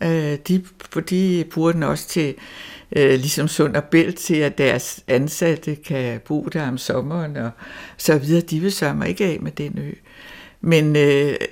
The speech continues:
Christian Keller er vældig god til lobbyarbejde, og en af dem, der sidder i hans bestyrelse for Åndssvageanstalten, øh, øh, i Brejning, øh, han er også politiker.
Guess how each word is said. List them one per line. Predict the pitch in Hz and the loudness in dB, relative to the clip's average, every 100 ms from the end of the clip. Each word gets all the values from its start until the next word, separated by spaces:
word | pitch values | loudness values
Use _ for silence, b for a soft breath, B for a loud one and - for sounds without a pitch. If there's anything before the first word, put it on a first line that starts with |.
| - | -6
Christian | - 160 - 156 | 0 2 2 -4
Keller | - 190 190 180 | -2 -2 0 0
er | 143 | 0
vældig | 151 160 165 180 - _ | 0 0 0 -6 -6 _
god | - 165 - | -2 -2 -2
til | 185 | -2
lobbyarbejde, | 151 135 151 175 151 151 156 156 - 165 156 | 0 -2 -4 -4 -6 -6 -6 -6 -2 -2 0
og | 151 - | -2 2
en | 175 165 180 B B B B - | 2 2 -2 B B B B 0
af | 170 | 2
dem, | 165 156 | 2 0
der | 156 165 | 0 -2
sidder | - 160 147 | -2 0 0
i | 139 | 0
hans | 175 202 - | 0 0 -2
bestyrelse | - 190 - 160 - 151 - | -4 -6 -4 -4 -4 -6 -10
for | 147 - 135 131 B B B B | -12 -8 -8 -8 B B B B
Åndssvageanstalten, | 156 143 - 151 135 135 - 143 - 156 147 143 | -2 -2 0 0 0 -2 -4 -4 -4 -4 -2 -2
øh, | 135 131 127 135 B B B - | -4 -4 -6 -12 B B B -6
øh, | 147 127 120 - 143 - | -2 0 -2 -4 -10 -8
i | 135 123 127 151 | -6 -4 -6 -10
Brejning, | - 123 127 160 170 151 B B B B - | -2 0 2 0 -2 -4 B B B B 0
øh, | 170 151 131 135 | 2 4 2 0
han | 151 160 | 0 0
er | |
også | 139 147 | 0 -2
politiker. | - 151 180 - 202 185 | -4 0 0 -2 -6 -8